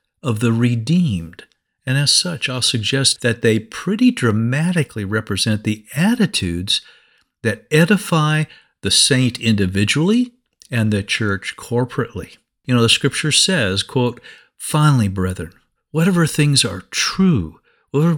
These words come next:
whatever things are noble, whatever things are just, whatever things are pure, whatever things are lovely, whatever things are of good report, if there's any virtue and if there's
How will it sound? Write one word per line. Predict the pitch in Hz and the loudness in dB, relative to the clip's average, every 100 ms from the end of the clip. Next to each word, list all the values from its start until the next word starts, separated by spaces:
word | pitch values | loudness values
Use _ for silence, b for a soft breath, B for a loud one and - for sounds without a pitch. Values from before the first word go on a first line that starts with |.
| - | 2
whatever | 160 202 190 | 2 4 2
things | 156 175 175 160 | 0 2 4 4
are | 131 113 | 2 2
noble, | 107 110 156 123 - _ _ _ _ _ - | 4 4 4 2 -2 _ _ _ _ _ -4
whatever | 147 180 196 | 0 2 2
things | 170 175 175 165 | 2 2 4 2
are | - 123 104 | 0 -6 -6
just, | - - 135 175 - - - | -4 -2 -2 -4 0 0 0
whatever | 135 165 175 | -2 0 0
things | - 165 151 | 2 2 2
are | 151 | -2
pure, | - - 180 135 B B B | -2 2 2 2 B B B
whatever | 143 165 208 208 | 0 2 4 2
things | 202 196 170 - | 4 4 4 2
are | 170 170 | 0 2
lovely, | 160 165 185 165 139 | 4 2 2 0 -2
whatever | 110 139 165 180 180 | 0 0 0 0 -2
things | - 190 185 180 - | 2 4 4 2 -2
are | 156 160 165 | -6 -4 -4
of | 151 160 143 135 | -2 -4 -4 -10
good | - 175 185 - | 2 4 4 2
report, | 170 151 - 175 165 110 - - - _ _ _ _ _ _ _ - | 0 0 -2 0 2 0 -2 -4 -6 _ _ _ _ _ _ _ -8
if | 113 | -4
there's | 117 107 | 0 2
any | 113 98 | 2 2
virtue | 101 151 - 170 160 | 4 2 2 2 2
and | 127 | 0
if | - | -2
there's | 101 92 | -4 -4